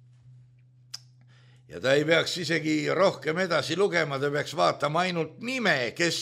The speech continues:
see on, ja peaks minema oma õiglas püha viha jagama naabriga. Kõige kuradim on selle asja juures see, et siin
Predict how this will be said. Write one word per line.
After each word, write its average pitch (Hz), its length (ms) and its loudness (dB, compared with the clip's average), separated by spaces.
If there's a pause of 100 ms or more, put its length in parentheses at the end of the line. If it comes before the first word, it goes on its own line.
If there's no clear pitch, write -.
see 165 160 4
on, 208 220 2 (580)
ja 110 160 0
peaks 165 400 0
minema 170 400 0
oma 151 160 0 (240)
õiglas 277 880 8
püha 196 500 8
viha 180 540 6
jagama 170 580 8
naabriga. 123 640 4 (560)
Kõige 220 560 -6
kuradim 220 460 -4
on 202 100 -8
selle 202 160 -4
asja 214 320 -4
juures 202 380 -2
see, 214 260 -4
et 160 80 -8
siin 208 320 -10